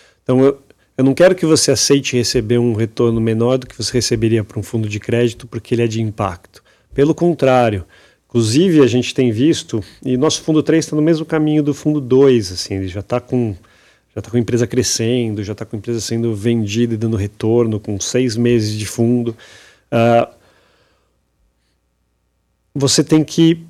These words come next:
eh, o, quando você fala de impacto, você tá gerando mais valor pra sociedade. Então, se você for falar de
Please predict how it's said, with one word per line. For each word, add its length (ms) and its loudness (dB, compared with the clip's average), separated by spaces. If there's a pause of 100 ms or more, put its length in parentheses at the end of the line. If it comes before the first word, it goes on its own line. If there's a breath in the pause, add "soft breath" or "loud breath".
(280)
eh, 200 -2 (100)
o, 160 -4
quando 320 2
você 200 2
fala 200 4
de 140 0
impacto, 380 -2
você 60 -10
tá 120 -2
gerando 460 4
mais 260 4
valor 220 2
pra 140 -8
sociedade. 460 -8
Então, 140 0
se 120 -2
você 180 2
for 140 -2
falar 320 6
de 440 0